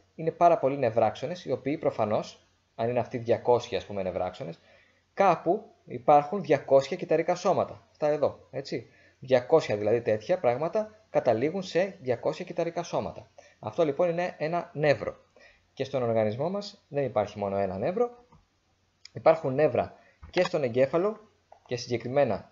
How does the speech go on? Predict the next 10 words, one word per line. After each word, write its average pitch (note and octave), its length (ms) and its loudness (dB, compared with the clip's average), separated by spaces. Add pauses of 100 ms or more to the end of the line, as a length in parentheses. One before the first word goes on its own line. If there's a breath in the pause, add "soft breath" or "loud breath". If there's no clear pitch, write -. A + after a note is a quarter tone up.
από C3+ 280 -2
τον A#2 160 2
εγκέφαλο A2+ 440 0
ξεκινούν B2+ 500 -6
δώδεκα B2+ 460 0
ζεύγοι G2 380 0
νεύρων, A2 480 0 (420 soft breath)
δηλαδή A2+ 340 2
δώδεκα B2+ 640 4
δεσμίδες B2 800 0